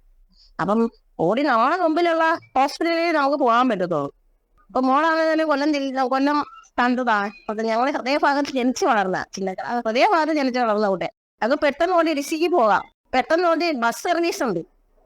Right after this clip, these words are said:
ഏത് പാതിരാത്രി ഒരു സ്ത്രീക്ക് പോയിട്ട് വരാനുള്ള മനോധൈര്യം ഉണ്ടായിരുന്നു കൊല്ലം ജില്ലയിൽ താമസിച്ചിരുന്നപ്പോ. ഇവിടെ വന്നപ്പോ അത് ഞങ്ങൾക്കില്ല. ഇവിടെ ഏഴ് മണി കഴിഞ്ഞാ ഇവിടെ ബസ്സില്ല. ഞായറാഴ്ച ബസ്സില്ല.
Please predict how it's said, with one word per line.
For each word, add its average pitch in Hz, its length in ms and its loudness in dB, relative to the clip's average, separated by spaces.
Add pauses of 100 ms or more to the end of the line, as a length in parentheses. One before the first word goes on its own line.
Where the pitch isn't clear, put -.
ഏത് 254 320 0
പാതിരാത്രി 320 680 0
ഒരു 302 200 -2
സ്ത്രീക്ക് 302 440 -2
പോയിട്ട് 277 360 -4
വരാനുള്ള 294 600 0 (420)
മനോധൈര്യം 330 640 0
ഉണ്ടായിരുന്നു 262 460 2 (260)
കൊല്ലം 254 300 2
ജില്ലയിൽ 277 280 0
താമസിച്ചിരുന്നപ്പോ. 208 680 0 (380)
ഇവിടെ 226 140 -2
വന്നപ്പോ 262 320 2
അത് 220 140 0
ഞങ്ങൾക്കില്ല. 233 580 -2 (380)
ഇവിടെ 214 220 2
ഏഴ് 269 280 2
മണി 311 160 0
കഴിഞ്ഞാ 302 360 0
ഇവിടെ 247 280 0
ബസ്സില്ല. 214 440 0 (720)
ഞായറാഴ്ച 302 520 0
ബസ്സില്ല. 254 420 0